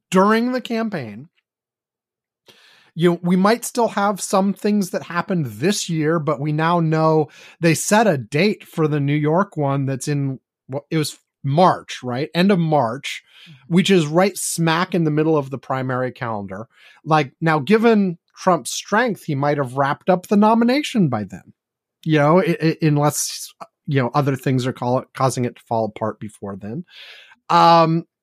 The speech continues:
Speaker 1: but it's, it's just a mess. So, yeah, I don't know. Like,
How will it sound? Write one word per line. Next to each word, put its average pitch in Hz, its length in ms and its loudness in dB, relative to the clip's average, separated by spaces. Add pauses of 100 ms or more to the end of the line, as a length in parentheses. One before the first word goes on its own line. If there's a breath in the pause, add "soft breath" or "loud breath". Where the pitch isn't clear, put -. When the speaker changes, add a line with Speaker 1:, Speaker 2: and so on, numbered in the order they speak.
(120)
Speaker 1:
but 185 480 2 (1900)
it's, 165 320 -8 (500)
it's 165 240 0
just - 280 2
a 156 80 4
mess. 123 540 -4 (840 soft breath)
So, 214 540 4 (100)
yeah, 175 460 2
I - 100 0
don't 175 140 0
know. 160 140 0
Like, 175 280 0